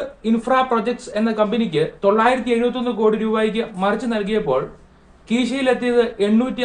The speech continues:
അറുപത്തേഴ് കോടി രൂപയാണ്. ഇതിൽ അഴിമതിയുണ്ടെന്ന് ആരോപിച്ച് കോൺഗ്രസ് രംഗത്തെത്തിക്കഴിഞ്ഞു. നാൽപത് ദശാംശം എട്ട് കിലോമീറ്റർ ദേശീയപാത ആറ് വരിയാക്കാൻ ഒരു കിലോമീറ്ററിന് നാൽപത്തിയഞ്ച് കോടി രൂപയാണ് അദാനി എന്റർപ്രൈസസിന് കൊടുത്തത്.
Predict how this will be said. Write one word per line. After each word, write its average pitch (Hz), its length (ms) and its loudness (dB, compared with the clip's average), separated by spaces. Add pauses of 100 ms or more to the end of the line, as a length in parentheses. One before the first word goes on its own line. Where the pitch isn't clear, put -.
അറുപത്തേഴ് 226 520 2
കോടി 208 260 6
രൂപയാണ്. 120 460 0 (640)
ഇതിൽ 220 200 6
അഴിമതിയുണ്ടെന്ന് 233 720 2 (240)
ആരോപിച്ച് 226 500 4 (220)
കോൺഗ്രസ് 220 500 2
രംഗത്തെത്തിക്കഴിഞ്ഞു. 156 720 -2 (380)
നാൽപത് 233 520 0
ദശാംശം 269 440 0 (120)
എട്ട് 214 240 0
കിലോമീറ്റർ 247 380 2 (140)
ദേശീയപാത 226 520 2 (340)
ആറ് 247 220 4
വരിയാക്കാൻ 220 480 -2 (500)
ഒരു 233 260 4
കിലോമീറ്ററിന് 247 580 0
നാൽപത്തിയഞ്ച് 233 720 0
കോടി 240 240 4
രൂപയാണ് 220 460 2 (220)
അദാനി 233 360 0
എന്റർപ്രൈസസിന് 220 640 -2 (100)
കൊടുത്തത്. 123 380 -2